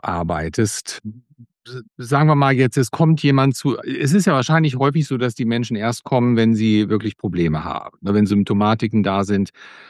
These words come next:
Oder, oder liege ich da falsch? Kommen die meisten einfach nur aus Interesse, weil sie,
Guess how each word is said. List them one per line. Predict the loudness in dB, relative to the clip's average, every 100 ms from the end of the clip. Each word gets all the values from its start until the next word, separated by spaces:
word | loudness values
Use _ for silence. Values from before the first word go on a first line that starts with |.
| -20 -20 _
Oder, | 0 0 0
oder | 0 2
liege | 2 0
ich | -2
da | -4
falsch? | -2 -2 -2 -2
Kommen | 0 2
die | 2
meisten | 2 0 0 0 0 0 -2 -10 _ _
einfach | -10 -4 -2 0
nur | 0
aus | 0
Interesse, | -2 -2 -2 0
weil | 0 0
sie, | 2 2 0